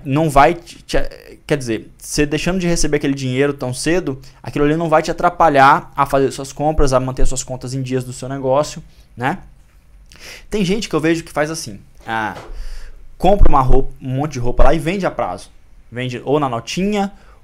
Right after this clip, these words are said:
ou na, no cartão a prazo, é, e ven-, e vende assim a perder de vista, como se fosse um investimento, sabe? Pega, compra mil reais e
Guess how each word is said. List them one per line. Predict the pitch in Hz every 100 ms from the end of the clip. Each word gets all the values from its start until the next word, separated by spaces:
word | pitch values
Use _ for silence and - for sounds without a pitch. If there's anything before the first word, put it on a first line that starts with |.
| -
ou | 135 143
na, | 139 127 123 120 113 110 107 - - - - - -
no | 127
cartão | 123 117 - 120
a | 107
prazo, | 147 160 175 165 180 - - - - -
é, | 127 127 131 127 -
e | 156 185
ven-, | 220 135 147 185
e | 175 180 196
vende | 175 208
assim | 214 208
a |
perder | 196 185 214
de | 208
vista, | 160
como | 175
se | 175
fosse | 196 196
um |
investimento, | 185 190 202 180 117 -
sabe? | 143 143 -
Pega, | 143 135
compra | - 165 160
mil | 165
reais | 160 135 147 156
e | 143